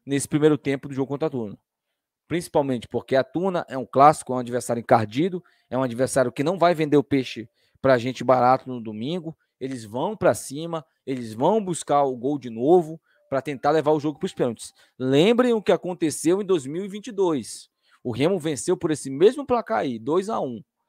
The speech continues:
E eu posso dizer pra vocês, foi com mais facilidade do que foi esse jogo de hoje. E aí, o Remo, no segundo jogo, jogou com uma moleza do caramba, tomou a, a, é, é, o gol da vitória lá do Paulo Rangel,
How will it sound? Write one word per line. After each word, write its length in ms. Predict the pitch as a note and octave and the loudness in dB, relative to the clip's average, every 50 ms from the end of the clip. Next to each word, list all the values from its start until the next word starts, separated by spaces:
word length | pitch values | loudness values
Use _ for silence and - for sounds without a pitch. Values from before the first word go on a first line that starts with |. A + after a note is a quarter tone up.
| _ _ _ _ _ _ _ _ _ _ _ | _ _ _ _ _ _ _ _ _ _ _
E 120 | - C#3+ D3 | -4 2 2
eu 100 | F#3 F#3 | 2 4
posso 260 | F#3+ G3+ A3 G#3+ - | 2 -2 -2 -2 -4
dizer 240 | - C#4+ A3 G#3+ A#3+ | -10 -8 0 0 0
pra 80 | B3 | 0
vocês, 540 | B3+ C4+ A3 - F#3 F3 D#3+ B2 - - - _ _ _ _ _ _ | 0 -6 0 4 6 6 6 4 0 -8 -16 _ _ _ _ _ _
foi 200 | _ - D3+ D#3 | _ -4 -4 -2
com 160 | - - D#3 | -2 -4 -6
mais 300 | D3+ D3+ D#3 F3 B3 - | -4 -2 0 -2 -2 -2
facilidade 760 | - A#3+ G#3 - G#3+ F#3+ F#3 D3+ C3 C#3 C#3+ F3+ F#3 F3 F3 - _ _ _ _ _ _ | -6 -8 -6 -6 -4 -4 -2 2 2 2 2 2 0 -6 -12 -20 _ _ _ _ _ _
do 140 | D3+ D#3+ | -10 -10
que 120 | - G3+ F#3 | -8 -10 -12
foi 340 | - - D3+ D#3+ E3+ F3 F3+ | -8 -4 -2 -2 0 0 -2
esse 240 | F3+ F3 - E3+ | -4 -6 -8 -6
jogo 260 | D#3+ D#3 E3+ E3+ E3 E3+ | -4 -4 -4 -4 -4 -8
de 100 | F3 G#3+ | -4 0
hoje. 400 | G3 D#3 C3+ A#2 G2+ - - _ _ _ _ _ _ _ _ _ _ _ _ C3+ | 0 2 0 0 -4 -8 -16 _ _ _ _ _ _ _ _ _ _ _ _ 0
E 120 | C#3+ C#3+ | 2 2
aí, 440 | C3 A#2+ A2+ A#2 B2+ D3 F3+ G#3+ G#3+ | 2 2 0 -2 -4 -4 -4 -4 -2
o 120 | E3+ C3 | -4 -4
Remo, 340 | A2+ G#2 A#2+ C#3+ F3+ F#3 F3+ | -6 -4 -6 -6 -6 -6 -8
no 80 | D#3 C3 | -10 -12
segundo 420 | - - C3+ B2+ F3+ G#3+ G#3+ E3+ | -10 -10 -8 -8 -6 -6 -6 -6
jogo, 400 | B2+ B2+ D3 F3 F#3+ F#3 G3 F#3+ _ _ _ _ | -4 0 2 2 2 0 -2 -12 _ _ _ _
jogou 300 | - B2 C3+ B2 B2 E3+ | -6 -4 -4 -2 -2 -2
com 80 | E3 - | -2 4
uma 120 | D#3 D#3+ | 4 4
moleza 460 | D3+ C#3+ C3+ B2+ B2+ D#3+ F#3+ F3+ F#3 F3 | 6 6 4 4 4 2 0 -2 -4 -8
do 80 | E3+ | -6
caramba, 540 | - - C#3 A#2 A#2 C3 D#3+ F#3 F3+ F#3 - _ _ _ _ _ _ | 0 2 4 4 6 6 4 4 2 -2 -4 _ _ _ _ _ _
tomou 600 | - C#3 C3 B2+ B2+ C3+ D#3+ G3 A3+ A3+ G#3+ F#3+ | -10 -10 -8 -8 -2 4 8 10 10 10 8 6
a, 300 | - - D3 C#3 A#2+ A2+ | 6 6 6 6 6 6
a, 40 | |
é, 120 | B2+ B2 A#2+ | 4 2 0
é, 360 | - - B2+ B2 A#2+ A2+ G#2+ F2 - | 0 0 0 2 2 0 -2 -4 -6
o 80 | - | -8
gol 240 | C3+ B2 D#3 F#3+ G#3+ | -4 -2 -2 0 0
da 100 | G3 F3+ | 0 -2
vitória 360 | C3+ C#3 - - D3+ C#3 C#3 | -4 -4 -2 0 0 2 2
lá 80 | C3+ C#3 | 0 0
do 120 | B2+ C#3 | -2 -6
Paulo 320 | - _ C#3 C#3 C#3 C3 A#2+ | -6 _ 2 2 2 2 0
Rangel, 560 | A2+ A#2 G#2+ G#2 G#2+ B2 D3+ F3+ G#3+ A3 | -6 -8 -8 0 4 6 6 6 4 2